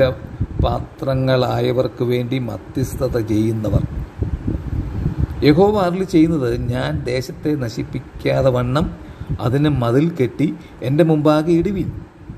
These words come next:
ആ, സോറി, ആ, മുമ്പാകെ ഇടിവിൽ നിൽക്കേണ്ടതിന് ഒരു പുരുഷനെ ഞാൻ അവരുടെ ഇടയിൽ അന്വേഷിച്ചു, ആരെയും കണ്ടില്ല. ആകയാൽ ഞാൻ എൻ്റെ ക്രോധം അവരുടെ മേൽ പകർന്നു, എൻ്റെ കോപാഗ്നി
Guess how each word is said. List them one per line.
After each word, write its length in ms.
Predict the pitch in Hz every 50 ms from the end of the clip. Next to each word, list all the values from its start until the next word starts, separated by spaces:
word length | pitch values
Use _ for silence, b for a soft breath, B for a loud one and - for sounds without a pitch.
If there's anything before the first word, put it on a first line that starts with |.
| - - - -
ആ, 40 | 120 113
സോറി, 200 | - 135 143 143 - - - - 135
ആ, 20 | 127 123 117 120
മുമ്പാകെ 460 | 127 131 131 135 135 139 135 156 170 - - B B B B B B - 131
ഇടിവിൽ 340 | 143 151 180 202 214 208 165 107 - - - - - - - - - - - - - - - - - - -
നിൽക്കേണ്ടതിന് 600 | 135 135 127 - 143 127 117 110 110 113 110 127 170 - - - - - - - - - - - - - -
ഒരു 100 | 180 240 175
പുരുഷനെ 420 | 165 190 190 190 165 185 196 202 202 190 175
ഞാൻ 140 | 170 170 175 170 160
അവരുടെ 240 | 151 160 165 165 170 156
ഇടയിൽ 260 | 143 151 151 160 180 - - - - 117
അന്വേഷിച്ചു, 600 | 117 127 131 135 131 - 135 120 - - 156 139 110 85 - 73 101
ആരെയും 320 | 101 101 98 98 101 101 98 101
കണ്ടില്ല. 380 | 95 95 92 98 85 - - - - - - - - - - - - - - - - - - - - - - - - - - - - - - - - - -
ആകയാൽ 280 | 113 117 117 120 123 123 120 110
ഞാൻ 120 | 107 120 127 123
എൻ്റെ 160 | 123 120 131 127
ക്രോധം 420 | 113 117 117 120 123 107 120 127 139 151 - - B B B B B B - -
അവരുടെ 260 | 113 120 123 123 131 127
മേൽ 160 | 127 123 123 120 -
പകർന്നു, 420 | 110 110 104 117 120 117 120 117 110 107 - - - - - - - - - 107
എൻ്റെ 220 | 113 113 117 117 120 - 107
കോപാഗ്നി 760 | 101 107 107 110 110 120 117 120 117 - - - 117 120 120